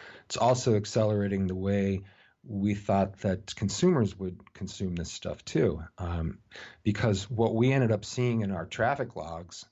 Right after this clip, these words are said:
was our number of unique visitors went up, but more interestingly,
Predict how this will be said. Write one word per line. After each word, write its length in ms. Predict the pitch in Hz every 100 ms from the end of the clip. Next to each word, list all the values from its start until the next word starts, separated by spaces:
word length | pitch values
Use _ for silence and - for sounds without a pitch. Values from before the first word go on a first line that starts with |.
| _
was 540 | 95 92 90 87 82 - - _ - -
our 100 | 117
number 320 | 151 147 110
of 160 | 104 95
unique 380 | 98 101 107 104 - _ -
visitors 720 | 107 117 139 147 120 95 - _ _ -
went 300 | 110 107 101
up, 240 | 101 101 - _ _ _ -
but 260 | 104 92 101
more 420 | - 123 117 110
interestingly, 840 | 123 123 117 - 101 95 92 90